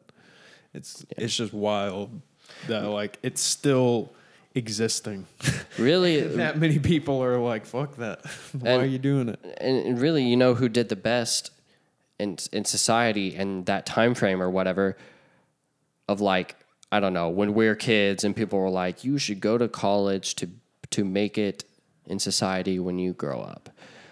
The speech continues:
Speaker 2: Like, the people who actually did the best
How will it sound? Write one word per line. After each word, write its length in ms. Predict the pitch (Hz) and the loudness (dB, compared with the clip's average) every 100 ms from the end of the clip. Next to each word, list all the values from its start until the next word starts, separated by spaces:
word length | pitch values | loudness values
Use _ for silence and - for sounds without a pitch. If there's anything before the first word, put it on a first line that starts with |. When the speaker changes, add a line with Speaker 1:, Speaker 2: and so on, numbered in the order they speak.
| - | 2
Speaker 2:
Like, 280 | 107 101 - - | 2 2 -4 -2
the 140 | 113 | 0
people 480 | 110 - 170 165 151 | 0 -2 0 2 2
who 160 | 131 - | 2 -2
actually 800 | 120 139 156 - 117 101 95 90 - | -2 0 -2 -2 -2 0 -2 -4 -2
did 240 | 107 98 | -2 0
the 80 | 98 | -4
best 760 | 85 - 104 78 - - - - | -4 0 0 -2 -6 -8 -8 -16